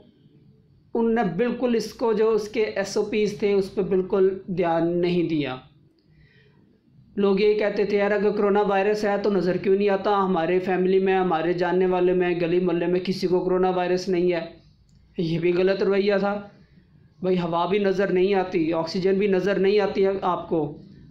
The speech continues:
तो क्या वो नहीं है? कभी किसी चीज़ पर बिना देखे भी बिलीव करना पड़ता है। अगर सिर्फ ये पाकिस्तान में होता तो आप कह सकते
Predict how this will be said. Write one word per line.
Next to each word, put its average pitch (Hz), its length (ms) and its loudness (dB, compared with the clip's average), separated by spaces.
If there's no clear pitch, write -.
तो 175 80 -2
क्या 175 160 -2
वो 170 160 0
नहीं 185 240 0
है? 196 120 -2
कभी 180 260 0
किसी 190 300 -2
चीज़ 190 300 -2
पर 226 280 -2
बिना 196 200 0
देखे 190 380 0
भी 214 220 0
बिलीव 185 380 0
करना 175 260 0
पड़ता 165 340 -6
है। 151 200 -10
अगर 175 200 -2
सिर्फ 190 220 -2
ये 202 120 0
पाकिस्तान 190 640 -2
में 202 140 2
होता 185 420 0
तो 190 160 -4
आप 180 260 -2
कह 196 140 0
सकते 185 420 -2